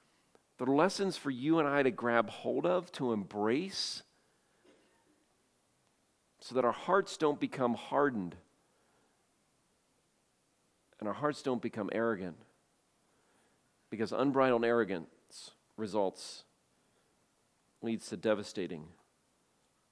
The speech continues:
results. He then goes on to say to him, "Instead," and look at how many times he has said the word "you."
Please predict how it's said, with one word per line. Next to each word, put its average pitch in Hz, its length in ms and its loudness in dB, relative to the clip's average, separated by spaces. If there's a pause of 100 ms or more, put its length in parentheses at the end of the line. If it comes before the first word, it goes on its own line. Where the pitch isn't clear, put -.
(200)
results. 87 640 -14 (1000)
He 135 60 0
then 160 180 10
goes 160 240 8
on 156 140 10
to 143 60 10
say 151 260 8
to 147 80 10
him, 131 240 4
"Instead," 180 840 10 (500)
and 120 80 -6
look 147 120 0
at 151 80 2
how 151 140 4
many 143 160 6
times 127 360 2
he 127 100 -2
has 131 140 -4
said 120 200 0
the 117 60 2
word 110 260 2
"you." 104 400 0